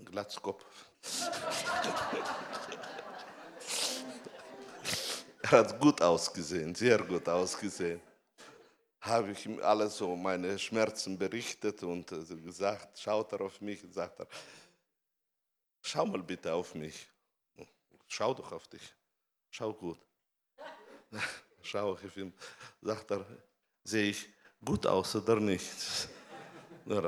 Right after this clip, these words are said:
hat auch gut ausgesehen, ja klar. <laughs> Sagt er, "Wenn ich auf dich schaue, siehst du auch gut aus." <laughs> Und so war ich von meiner Meinung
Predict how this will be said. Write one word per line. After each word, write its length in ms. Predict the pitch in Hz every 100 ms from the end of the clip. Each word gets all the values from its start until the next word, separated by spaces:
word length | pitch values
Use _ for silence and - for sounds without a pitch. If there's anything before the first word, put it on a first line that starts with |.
| 104
hat 120 | 107
auch 140 | 101
gut 200 | - 90
ausgesehen, 560 | 87 87 - 95 90 82
ja 180 | 87 98
klar. 560 | - 101 104 87 85 73 -
<laughs> 200 | - 85 - - - - - - - - _
Sagt 280 | 95 101 -
er, 80 | 104
"Wenn 140 | 92
ich 140 | 95 95
auf 140 | 95
dich 180 | 117 -
schaue, 280 | - 90 92
siehst 260 | 90 85
du 60 | 95
auch 260 | 87 95 -
gut 220 | 90 -
aus." 440 | - - - - -
<laughs> 40 | 151 - - - - - - - - - - - - - - - - - - - - - - - - - - - - - - - - - - - - - - - - - - - - - - _ _ -
Und 180 | 127 139
so 180 | 147
war 200 | 131 143
ich 280 | 123 127 -
von 320 | 143 - 120 120
meiner 300 | 120 127 117
Meinung 440 | 127 110 110 110